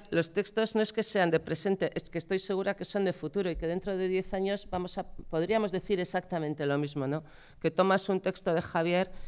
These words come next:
y estás, a-, estás escuchando una idea, su idea, de algo que está, que está pasando, que está pasando hoy. Y eso es fascinante, porque realmente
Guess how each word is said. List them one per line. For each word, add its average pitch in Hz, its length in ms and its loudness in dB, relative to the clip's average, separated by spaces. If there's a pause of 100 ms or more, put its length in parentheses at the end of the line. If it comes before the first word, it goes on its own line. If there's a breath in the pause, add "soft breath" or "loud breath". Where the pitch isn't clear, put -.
(100)
y 160 100 4
estás, 190 380 2 (160)
a-, 175 280 4
estás 185 420 0
escuchando 196 760 2
una 180 340 4
idea, 170 460 2
su - 260 2
idea, 190 420 4 (340 loud breath)
de 156 120 2
algo 180 240 2
que 165 80 -4
está, 170 680 2
que 170 100 0
está 180 260 2
pasando, 156 920 2
que 165 80 -2
está 185 200 -2
pasando 165 460 2
hoy. 180 160 4 (240 loud breath)
Y - 60 -4
eso 180 160 2
es - 80 0
fascinante, 151 720 2 (240 loud breath)
porque 156 300 0
realmente 190 640 2